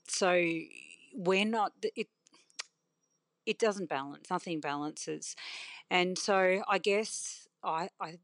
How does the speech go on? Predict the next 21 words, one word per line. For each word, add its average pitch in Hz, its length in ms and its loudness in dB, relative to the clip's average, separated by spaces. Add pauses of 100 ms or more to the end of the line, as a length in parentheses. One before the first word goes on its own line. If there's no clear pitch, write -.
(120)
really 165 300 -2
believe 151 420 -4
there 160 140 -2
needs 156 280 -2
to 175 120 -6
be 143 560 -4
an 180 140 0
o-, 143 260 0
overhaul 151 580 -2
of, - 100 -12 (180)
of 185 120 -20
how 151 260 -2
it 156 60 -6
works, 175 340 4
because 190 280 0 (1700)
what 262 160 6
we're 285 100 2
going 226 320 2
to 175 140 -8
see, 160 400 2
I, 160 240 -2